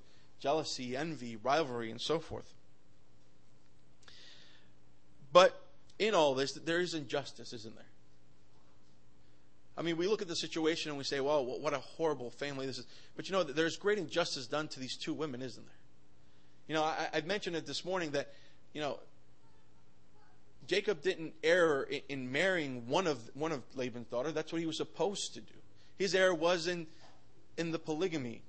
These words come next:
side of it. He married two daughters. And, and we see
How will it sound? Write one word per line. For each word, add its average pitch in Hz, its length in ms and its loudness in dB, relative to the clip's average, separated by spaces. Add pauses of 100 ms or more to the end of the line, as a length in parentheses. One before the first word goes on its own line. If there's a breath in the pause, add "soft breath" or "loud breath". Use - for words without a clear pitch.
side - 220 -6
of - 40 -12
it. - 80 -12 (640)
He 165 100 -2
married 170 320 2
two 214 220 -4
daughters. - 240 -6 (1200 soft breath)
And, 156 180 6
and 165 140 4
we 170 60 0
see 170 200 -2